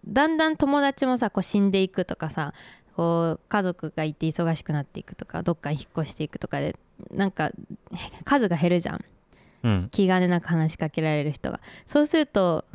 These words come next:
Speaker 1: こう、見知らぬ他人に話しかけるしかなくなっていく状況になってって、そうするとやっぱ年取ったお、ね、おじさんだとちょっとってなる時はあるだろうなっていう。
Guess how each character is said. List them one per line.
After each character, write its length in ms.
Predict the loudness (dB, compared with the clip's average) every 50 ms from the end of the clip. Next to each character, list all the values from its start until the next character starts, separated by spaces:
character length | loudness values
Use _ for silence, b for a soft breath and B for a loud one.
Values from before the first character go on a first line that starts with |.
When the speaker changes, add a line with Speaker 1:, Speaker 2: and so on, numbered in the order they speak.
| -4
Speaker 1:
こ 520 | 0 2 4 4 4 4 4 4 2 0 0
う、 40 | 2
見 120 | 2 4
知 120 | 4 4 4
ら 120 | 4 4
ぬ 100 | 2 2
他 140 | 2 2 2
人 200 | 4 4 4 4
に 100 | 4 4
話 320 | 4 4 4 2 2 0 0
し 40 |
か 120 | -2 -4 -2
け 140 | 0 0 0
る 80 | 0
し 80 | 0 -2
か 120 | -4 -2
な 120 | -2 -2 -2
く 140 | -2 -2
な 60 | -2 -2
っ 40 |
て 220 | -4 _ -8 -8 -8 _ _ _ _ _
い 100 | -10 -6
く 140 | -2 -2 0
状 140 | 0 0 -2
況 180 | -2 -2 -2
に 80 | -2 0
な 120 | -2 -2
っ 20 | -4
て 180 | _ _ -16
っ 40 | -16 _ _ _ _ _ _ _ _ _ _ _ _ _ _ _ _
て、 400 | 0 2 4 4 4 2 0 -2 _ B B B B B B B B B B B B B B B
そ 140 | -2 0 0
う 20 | 2
す 80 | 2
る 60 | 2 2
と 80 | 2
や 60 | 0 0
っ 20 |
ぱ 180 | 0 -4 -4 -2
年 220 | 0 -2 -2 -2
取 180 | -4 -6 -6 -6
っ 40 | -4
た 80 | -6 -4
お、 100 | -4 -4 -6 _ -8
ね、 200 | -4 -2 -2 -2
お 100 | -2 -2
じ 160 | -2 -2 -2 -4
さ 160 | -2 -2 -2
ん 280 | -2 -2 -4 -6 -8 -14 _ _ _ _ _ -4
だ 100 | -4 -4
と 240 | -4 -4 -6 -6 -6
ち 40 |
ょ 40 | -10 -16 _ -20 -20
っ 40 | _ _
と 160 | -10 -10 -10 -12 -16 -20 -20 -20 -20 -20 -20 -20 -20 -12 -2
っ 20 |
て 120 | -2 0
な 140 | 2 2 2
る 160 | 0 -2 -4 -6 -10 -18 -18 -8 -6
時 200 | -6 -2 0 2
は 120 | 4 4
あ 40 | 4
る 120 | 4 2 2
だ 80 | 2
ろ 120 | 2 2 2
う 20 |
な 220 | 2 2 2 2 0
っ 20 |
て 200 | -2 _ _ -8
い 160 | -6 -6 -6
う。 80 | -6 -8